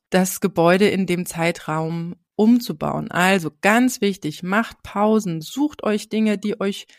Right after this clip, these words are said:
wirklich gut tun. Und wenn's nur mal fünf Minuten auf der Couch ablegen ist, das kann man auch ganz hervorragend mit den Kindern machen. Man kann ja gegenseitig, was weiß ich, mit dem Igelball sich mal den Rücken kraulen oder sich mal die Haare von der Tochter kämmen lassen.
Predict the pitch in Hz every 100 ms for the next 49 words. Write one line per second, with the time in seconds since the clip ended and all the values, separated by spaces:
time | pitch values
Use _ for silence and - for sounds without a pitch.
0 | _ _ _ _ _ 185 247 269 233 214
1 | - 202 190 - 175 170 - 202 185 196
2 | 226 - 214 208 196 196 214 208 214 202
3 | 196 185 180 185 180 190 190 - 175 180
4 | 170 175 - - 185 - 208 185 180 196
5 | 220 208 202 196 185 185 190 185 185 247
6 | 233 196 190 180 190 175 180 185 185 -
7 | - - _ _ _ 202 208 196 208 196
8 | 185 190 - 190 202 196 190 214 214 208
9 | 214 208 208 190 190 196 196 202 196 208
10 | 208 185 - 170 175 175 175 175 175 -
11 | 180 180 175 170 165 180 185 208 - -
12 | 196 196 196 180 202 202 202 202 185 -
13 | 180 185 - 180 175 175 165 - 175 175